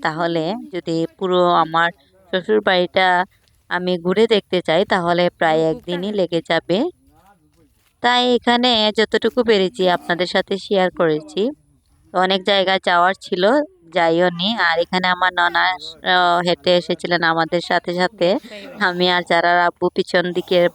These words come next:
যে পুকুরটা ছিল, ওই দিকে গিয়েছিলাম। তো পুকুরটা অনেক বড়, একটা দিঘির মতো বলতে গেলে, কিন্তু ওটা এখন শুকিয়ে গেছে, কারণ শুকনো মৌসুম আর মাটি হয়ে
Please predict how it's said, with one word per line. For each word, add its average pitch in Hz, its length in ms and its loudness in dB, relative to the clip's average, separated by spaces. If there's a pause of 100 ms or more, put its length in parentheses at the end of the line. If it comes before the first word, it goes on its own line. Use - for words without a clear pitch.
(140)
যে 165 380 2 (340)
পুকুরটা 196 360 0
ছিল, 180 260 -2
ওই 190 160 4
দিকে 190 260 -2
গিয়েছিলাম। 170 640 -2 (500)
তো 208 140 2
পুকুরটা 226 580 0
অনেক 202 480 -2 (100)
বড়, 180 400 2
একটা 190 280 -4 (100)
দিঘির 190 340 -6
মতো 180 360 -2
বলতে 170 400 -2
গেলে, 165 420 0
কিন্তু 175 420 -2
ওটা 170 260 0
এখন 175 420 -4
শুকিয়ে 208 480 -2
গেছে, 190 480 -2 (440)
কারণ 175 280 0
শুকনো 196 480 0
মৌসুম 190 520 0
আর 170 420 0
মাটি 185 680 0 (220)
হয়ে 180 320 2